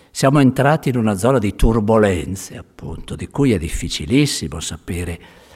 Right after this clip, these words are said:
da cui è difficile sapere che umanità uscirà, appunto, no? Giustamente per evocare questi cambiamenti si parla di fratture,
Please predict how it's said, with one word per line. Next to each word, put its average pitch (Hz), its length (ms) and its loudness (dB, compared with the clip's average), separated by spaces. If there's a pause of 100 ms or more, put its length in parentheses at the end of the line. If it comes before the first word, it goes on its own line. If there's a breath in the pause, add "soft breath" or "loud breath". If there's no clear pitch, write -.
(380 loud breath)
da - 200 -10
cui 135 260 0
è 95 60 0
difficile 120 580 -4
sapere 98 480 -6
che - 140 -8
umanità 87 560 -4
uscirà, 78 540 -6
appunto, - 760 -18
no? - 300 -14 (1800 soft breath)
Giustamente 104 720 4
per 87 160 -4
evocare 98 500 -2
questi - 300 -6
cambiamenti 85 640 -4
si - 180 -12
parla 82 440 -14
di 78 120 -12
fratture, 80 1300 -8